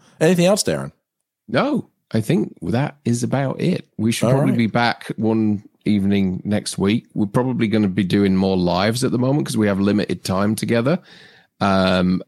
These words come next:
Speaker 2: uh, and also, it worked quite well the other day, I thought, doing two best and worst of live
Speaker 1: Yeah, maybe we
Speaker 2: best
Speaker 1: should
Speaker 2: and
Speaker 1: keep
Speaker 2: worst
Speaker 1: doing
Speaker 2: of.
Speaker 1: that.
Speaker 2: Yeah, I think so. I think so. Um, so we, we, we will, uh, have a look at what, what we've got coming up. I'm trying to think.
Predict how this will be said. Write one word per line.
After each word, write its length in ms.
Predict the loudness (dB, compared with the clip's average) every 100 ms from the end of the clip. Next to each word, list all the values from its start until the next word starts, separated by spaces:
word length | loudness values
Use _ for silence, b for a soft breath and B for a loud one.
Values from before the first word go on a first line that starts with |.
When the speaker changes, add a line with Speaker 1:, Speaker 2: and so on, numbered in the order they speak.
| -6
Speaker 2:
uh, 540 | -4 -2 -2 -2 -4
and 180 | -4 -2
also, 340 | -2 -2 0 0
it 100 | 0
worked 220 | 0 0
quite 220 | 0 2
well 180 | 2 2
the 100 | 0
other 140 | 0
day, 200 | -2 -2
I 80 | -2
thought, 280 | -2 -4 -2
doing 240 | 0 0 -2
two 400 | -2 0 0 -2
best 300 | -4 -4 -4
and 120 | -4
worst 320 | -2 -4 -6
of 240 | -8 -8 -12 -6
live 180 | 0 2
Speaker 1:
Yeah, 140 | 4
maybe 140 | 4 2
we 60 | 2
Speaker 2:
best 100 | 0
Speaker 1:
should 120 | 0
Speaker 2:
and 20 |
Speaker 1:
keep 100 | 0
Speaker 2:
worst 120 | 2
Speaker 1:
doing 180 | 2 4
Speaker 2:
of. 40 | 2
Speaker 1:
that. 340 | 0 -6 B B B B _
Speaker 2:
Yeah, 200 | -2 0
I 100 | 0
think 240 | 2 0 -2
so. 360 | -4 -2 -4 -6 _ -4
I 80 | -2
think 240 | 0 -2
so. 360 | -2 -2 -2 -4 _ _
Um, 600 | -2 0 2 2 2 0 -4
so 400 | -2 2 2 0
we, 280 | 0 0 -2
we, 240 | -2 -2 -4 -4
we 220 | 0 2
will, 380 | 2 0 2 2
uh, 300 | 2 0 -2 -8 _ _
have 180 | -2 0
a 40 |
look 200 | 0 -2
at 80 | -4
what, 280 | -2 -4 -4
what 220 | -6 -4
we've 140 | -4 -4
got 220 | -4 -6
coming 260 | -4 -2 -2
up. 80 |
I'm 140 | -2 -2
trying 180 | -2 -2
to 60 |
think. 300 | -2 -2 -2